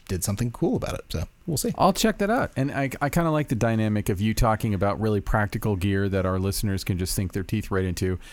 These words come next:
Speaker 2: and me talking about weird esoteric, uh, you know, <laughs> apps or some documentary or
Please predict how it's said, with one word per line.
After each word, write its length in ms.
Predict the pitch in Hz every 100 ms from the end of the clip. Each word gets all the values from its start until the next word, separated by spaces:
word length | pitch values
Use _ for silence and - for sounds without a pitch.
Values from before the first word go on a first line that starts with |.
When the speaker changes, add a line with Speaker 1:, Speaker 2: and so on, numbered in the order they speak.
| - -
Speaker 2:
and 120 | 101 101
me 120 | 98
talking 380 | 101 92 95 95
about 260 | 90 92
weird 280 | 104 95 92
esoteric, 880 | 90 - 90 - 101 87 87 85 -
uh, 340 | 85 82 82 82
you 120 | 101
know, 180 | 90 82
<laughs> 40 | -
apps 420 | 90 92 - -
or 460 | 95 85 85 269 220
some 240 | 101 90
documentary 680 | 87 85 90 87 85 85 82
or 220 | 80